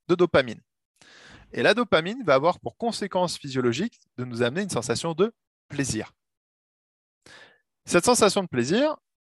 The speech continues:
va être perçue, bah, bah, de, de, de, enfin,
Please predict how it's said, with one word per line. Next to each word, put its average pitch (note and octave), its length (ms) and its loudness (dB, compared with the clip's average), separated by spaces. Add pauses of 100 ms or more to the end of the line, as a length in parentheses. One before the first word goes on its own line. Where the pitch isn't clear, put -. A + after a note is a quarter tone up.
va D#3+ 260 2
être E3 100 0 (100)
perçue, G#3 600 0
bah, A#2 160 0
bah, A2 160 -4
de, G#2 60 -8
de, G2+ 320 -6
de, G2 140 -10
enfin, - 140 -14